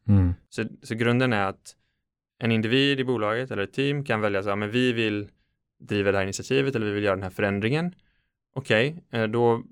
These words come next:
Speaker 2: behöver du ta input från de olika stakeholders, dels de som är p-, eventuellt påverkade av beslutet,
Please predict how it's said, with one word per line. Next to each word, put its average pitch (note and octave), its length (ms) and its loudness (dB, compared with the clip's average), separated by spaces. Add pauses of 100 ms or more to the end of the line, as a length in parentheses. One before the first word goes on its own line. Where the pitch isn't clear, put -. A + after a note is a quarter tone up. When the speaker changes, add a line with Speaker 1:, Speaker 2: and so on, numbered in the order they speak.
(220)
Speaker 2:
behöver A2+ 220 2
du A2 60 -2
ta A2 360 0
input C#3+ 500 -2
från G2+ 440 -2
de G2 140 -6
olika G2+ 180 -8
stakeholders, G#2 640 -4
dels A#2 280 0
de G2+ 180 -4
som G2+ 220 -4
är G2 340 -4 (760)
p-, - 120 -4
eventuellt G2+ 380 0
påverkade G2 500 0
av F#2+ 140 0
beslutet, G#2 540 -2